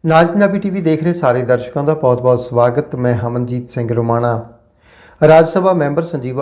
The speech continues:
ਅਰੋੜਾ ਤੇ ਡਿਪਟੀ ਕਮਿਸ਼ਨਰ ਜਤਿੰਦਰ ਜੋਰਵਾਲ ਵੱਲੋਂ ਸਥਾਨਕ ਦੁਰਗਾ ਮਾਤਾ ਮੰਦਿਰ ਵਿਖੇ ਨੋਬਲ ਫਾਊਂਡੇਸ਼ਨ ਟਰੱਸਟ ਦੇ ਸਕੂਲਾਂ ਦੇ ਸਾਲਾਨਾ ਇਨਾਮ ਵੰਡ ਸਮਾਗਮ ਦੌਰਾਨ ਵਿਦਿਆਰਥੀਆਂ ਨੂੰ ਵੱਡੇ ਸੁਪਨੇ ਦੇਖਣ ਅਤੇ ਆਪਣੇ ਟੀਚਿਆਂ ਨੂੰ ਪ੍ਰਾਪਤ ਕਰਨ ਲਈ ਲਗਨ ਨਾਲ ਕੰਮ ਕਰਨ ਲਈ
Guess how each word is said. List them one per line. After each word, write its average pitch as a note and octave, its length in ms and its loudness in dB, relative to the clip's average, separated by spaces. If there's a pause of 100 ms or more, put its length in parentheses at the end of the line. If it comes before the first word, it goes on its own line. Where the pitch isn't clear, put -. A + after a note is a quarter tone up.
ਅਰੋੜਾ B2+ 280 -2
ਤੇ D#3 140 -2
ਡਿਪਟੀ B2+ 320 -6
ਕਮਿਸ਼ਨਰ B2+ 480 -4 (120)
ਜਤਿੰਦਰ B2+ 540 -2
ਜੋਰਵਾਲ A#2+ 500 0
ਵੱਲੋਂ B2+ 360 -2
ਸਥਾਨਕ A#2+ 440 -6
ਦੁਰਗਾ B2 360 -2
ਮਾਤਾ B2 300 0
ਮੰਦਿਰ A#2+ 340 -2
ਵਿਖੇ B2+ 440 -4 (400)
ਨੋਬਲ E3+ 520 6
ਫਾਊਂਡੇਸ਼ਨ C#3+ 580 -2
ਟਰੱਸਟ C3+ 380 -2
ਦੇ C#3+ 180 -2
ਸਕੂਲਾਂ C3+ 480 -6
ਦੇ C#3 140 -2
ਸਾਲਾਨਾ A#2+ 420 -2
ਇਨਾਮ A#2+ 400 -2
ਵੰਡ B2 220 0
ਸਮਾਗਮ A#2+ 540 -4
ਦੌਰਾਨ C3 440 2 (380)
ਵਿਦਿਆਰਥੀਆਂ F3 540 6
ਨੂੰ G3 160 -2
ਵੱਡੇ E3 300 0
ਸੁਪਨੇ E3 340 -6
ਦੇਖਣ E3 560 -4 (100)
ਅਤੇ D3 260 0
ਆਪਣੇ C3+ 380 2
ਟੀਚਿਆਂ D3 400 0
ਨੂੰ A#2 200 -2 (360)
ਪ੍ਰਾਪਤ E3 460 6
ਕਰਨ F3 260 2
ਲਈ F3+ 120 0
ਲਗਨ C#3 360 0
ਨਾਲ D3+ 240 0
ਕੰਮ B2+ 320 -2
ਕਰਨ C3 280 -4
ਲਈ A#2+ 280 -2